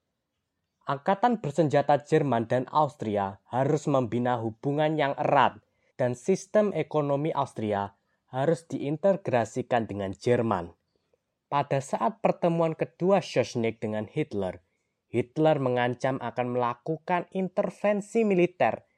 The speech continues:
apabila Schuschnigg menolak rancangan tersebut. Schuschnigg akhirnya menuruti kemauan Hitler, dan dalam hal ini mengilhami Hitler untuk berkomentar,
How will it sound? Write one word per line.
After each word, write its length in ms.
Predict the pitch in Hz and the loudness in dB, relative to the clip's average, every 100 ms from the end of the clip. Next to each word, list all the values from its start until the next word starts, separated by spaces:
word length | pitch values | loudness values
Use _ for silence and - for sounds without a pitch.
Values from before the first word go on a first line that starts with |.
| _ _ | _ _
apabila 520 | 120 120 123 127 135 | -2 0 0 0 -4
Schuschnigg 760 | 123 - 151 143 120 104 104 - - | -6 -2 -2 -2 -2 0 -2 -4 -8
menolak 520 | 110 120 120 123 123 | -6 -2 2 2 0
rancangan 760 | 117 113 113 113 110 101 95 87 | -2 -4 -4 -4 -6 -6 -6 -10
tersebut. 440 | 82 90 - 90 - _ _ _ _ _ _ _ _ _ _ _ _ _ _ | -12 -14 -14 -14 -16 _ _ _ _ _ _ _ _ _ _ _ _ _ _
Schuschnigg 680 | - - 202 202 139 127 - | -8 -2 0 0 2 2 2
akhirnya 480 | 131 - 151 165 175 | -6 -4 -2 0 0
menuruti 600 | 175 175 175 185 208 202 | 2 2 2 0 -2 -2
kemauan 440 | 196 196 202 190 | -2 -2 -2 -4
Hitler, 520 | 120 - 95 87 85 _ _ _ _ _ _ _ _ | -6 -8 -8 -8 -10 _ _ _ _ _ _ _ _
dan 200 | 139 135 | -2 0
dalam 400 | 170 180 220 214 | 2 2 2 2
hal 200 | 139 120 107 | 2 2 2
ini 400 | 101 92 92 - _ _ _ _ _ | -2 -4 -6 -14 _ _ _ _ _
mengilhami 800 | 151 156 - 156 123 143 151 156 | -4 -4 -2 -2 0 0 0 0
Hitler 480 | - 120 113 104 101 | -2 -4 -4 -4 -4
untuk 320 | 113 120 131 | -4 -8 -8
berkomentar, 880 | - 131 160 147 107 98 92 90 87 | -8 -6 -4 -2 -4 -4 -6 -8 -14